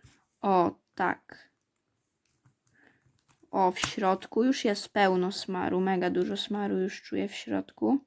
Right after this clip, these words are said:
Więc bardzo fajnie. Propsuję, propsuję. Tutaj mamy slot z magnesami,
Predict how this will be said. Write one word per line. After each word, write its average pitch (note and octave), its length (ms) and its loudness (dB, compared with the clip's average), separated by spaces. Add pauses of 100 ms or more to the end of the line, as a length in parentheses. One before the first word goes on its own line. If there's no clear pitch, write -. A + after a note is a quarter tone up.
(480)
Więc G#3 200 -2
bardzo G#3 360 -4
fajnie. F#3+ 380 -2
Propsuję, G3+ 560 -4
propsuję. G#3 640 -4 (1800)
Tutaj G3+ 280 2
mamy G3 400 6
slot G3 520 0
z - 160 -6
magnesami, F#3+ 1040 2